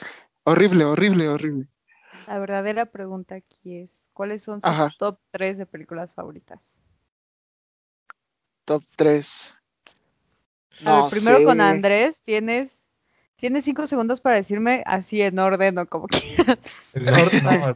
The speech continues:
Speaker 2: Cinco,
Speaker 3: está, está mu-, está muy
Speaker 2: cuatro,
Speaker 3: difícil.
Speaker 2: tres, va, güey.
Speaker 3: No tengo
Speaker 2: Una.
Speaker 3: idea,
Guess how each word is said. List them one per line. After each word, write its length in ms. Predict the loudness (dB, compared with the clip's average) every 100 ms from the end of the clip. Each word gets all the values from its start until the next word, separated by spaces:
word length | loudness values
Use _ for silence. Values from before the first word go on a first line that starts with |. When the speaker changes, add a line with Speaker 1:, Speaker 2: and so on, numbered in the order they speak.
| -6 -4
Speaker 2:
Cinco, 260 | -2 4
Speaker 3:
está, 160 | 4 4
está 140 | 2 0
mu-, 160 | 0
está 320 | 0 -2 2
muy 160 | 4 4
Speaker 2:
cuatro, 100 | 2 4 4
Speaker 3:
difícil. 540 | 4 0 -6 -2 -2
Speaker 2:
tres, 320 | 0 -2 -2 0
va, 140 | 0
güey. 680 | -2 -4 -6 -8 -10 -14 -20 _ _ -6 -6 -2 -4 -4 -12 _ -8
Speaker 3:
No 120 | -4
tengo 280 | -2 0 2
Speaker 2:
Una. 120 | 2
Speaker 3:
idea, 320 | 4 4 2